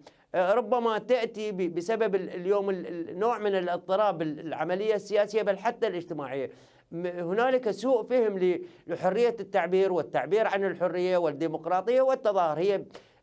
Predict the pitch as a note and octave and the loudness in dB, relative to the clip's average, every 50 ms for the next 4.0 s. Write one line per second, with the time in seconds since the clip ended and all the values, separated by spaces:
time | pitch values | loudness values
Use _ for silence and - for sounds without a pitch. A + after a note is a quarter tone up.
0 | - - D3+ D3 D#3+ E3+ D#3+ F#3 G#3+ A#3 B3 A#3+ B3+ A#3 G#3 F3 F#3 F#3 F#3+ E3+ | -6 -4 -4 -2 -2 0 2 4 4 4 4 4 4 2 2 2 0 -2 -2 0
1 | F3 E3+ E3+ E3+ E3 D#3+ D3+ B2+ A#2+ D3 D#3 F#3+ A3 A3+ A3+ G3+ - - F#3 F3 | 2 2 2 4 4 2 2 0 -2 -2 -2 -2 -2 -2 -2 -4 -4 -2 -2 0
2 | F3+ F#3+ F3 F3 F3 F3 F3 A3+ A#3+ A#3 A3+ G#3 - F#3 G3 G3 - F3+ D#3+ D3+ | 0 -2 -2 -2 -2 0 0 0 0 0 -2 -4 -4 -6 -8 -6 -2 -2 -2 -2
3 | D3 D3 D3 D3 C#3+ E3 F3 F3 E3 E3+ E3 D#3+ D#3+ D#3+ - - E3 D#3 D3 - | -2 -2 -2 -2 -2 -4 -4 -4 -2 -2 -2 -4 -4 -8 -10 -8 -6 -6 -6 -8